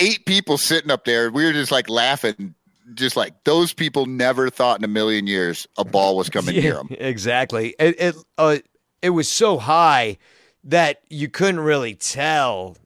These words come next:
Speaker 2: right away where it had gone because
Speaker 1: Well,
Speaker 2: it
Speaker 1: and
Speaker 2: was so high
Speaker 1: fro-,
Speaker 2: and gone.
Speaker 1: From where we were over on the left field side, we couldn't tell whether it was on the left or right of that pole.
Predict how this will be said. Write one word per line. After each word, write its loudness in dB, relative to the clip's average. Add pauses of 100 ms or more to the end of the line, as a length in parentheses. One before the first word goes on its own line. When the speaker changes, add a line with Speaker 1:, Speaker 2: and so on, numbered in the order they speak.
(140)
Speaker 2:
right 0
away 0
where 2
it -4
had -8
gone -4 (520)
because 4
Speaker 1:
Well, 4
Speaker 2:
it 4
Speaker 1:
and 2
Speaker 2:
was -4
so -2
high -4
Speaker 1:
fro-, 4
Speaker 2:
and -10
gone. -12 (580)
Speaker 1:
From 0
where 4
we 0
were 2
over 2
on 0
the -6
left -2
field 0
side, 0 (480)
we -2
couldn't 0
tell 2
whether 4
it 2
was -2
on -2 (400)
the -2
left 0
or 0
right 4
of 0
that -2 (380)
pole. -2